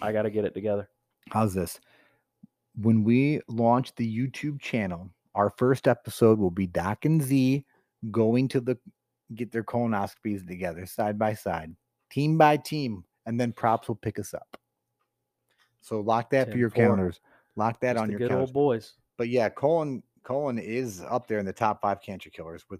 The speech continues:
Speaker 2: long breast, uh, pancreatic, and prostate. So I like that. You can see those commercials they have on there. "Oh, you just wipe your poop, put it in this little thing, send it off, and we'll give you this."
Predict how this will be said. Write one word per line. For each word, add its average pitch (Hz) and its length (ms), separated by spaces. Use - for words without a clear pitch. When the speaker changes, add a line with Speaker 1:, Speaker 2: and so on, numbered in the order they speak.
Speaker 2:
long 98 280
breast, 101 480
uh, 95 180
pancreatic, 95 640
and 95 120
prostate. - 600
So 107 420
I 120 60
like 120 280
that. 107 240
You 131 220
can 202 120
see 196 140
those 196 160
commercials 170 460
they 117 140
have 107 240
on 101 120
there. 95 240
"Oh, 156 140
you 131 160
just 123 220
wipe 135 200
your 143 100
poop, 151 380
put 147 140
it 143 60
in 139 120
this 135 180
little 135 220
thing, 143 240
send 143 280
it 143 80
off, 151 240
and 131 140
we'll 123 100
give 131 220
you 139 120
this." 143 380